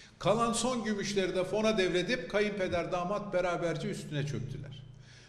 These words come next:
Bunlar yetmezmiş gibi beşli müteahhit çetesine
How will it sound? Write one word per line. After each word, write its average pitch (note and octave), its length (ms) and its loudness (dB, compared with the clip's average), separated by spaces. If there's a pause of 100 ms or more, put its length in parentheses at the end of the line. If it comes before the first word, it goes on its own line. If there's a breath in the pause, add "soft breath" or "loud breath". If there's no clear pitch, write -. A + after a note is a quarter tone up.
(200 loud breath)
Bunlar D3 300 4
yetmezmiş G#3+ 760 2
gibi E3+ 500 0 (160)
beşli F3+ 340 0
müteahhit F#3 480 -4
çetesine D#3+ 800 -2